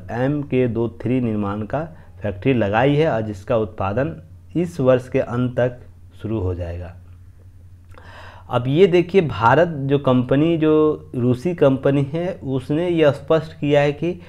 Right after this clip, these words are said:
यह भारत सरकार के मेक इंडिया करका-, कार्यक्रम को लेकर प्रतिबद्ध है,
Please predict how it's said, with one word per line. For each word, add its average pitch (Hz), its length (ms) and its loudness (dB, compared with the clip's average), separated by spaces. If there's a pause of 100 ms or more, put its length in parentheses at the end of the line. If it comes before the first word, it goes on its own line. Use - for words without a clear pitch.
(460)
यह 127 280 6
भारत 127 560 4
सरकार 156 380 2
के 160 180 -2
मेक 139 440 0
इंडिया 135 420 2
करका-, 123 640 0
कार्यक्रम 113 440 0
को 131 120 -4
लेकर 110 300 0
प्रतिबद्ध 95 720 -4
है, 87 160 -12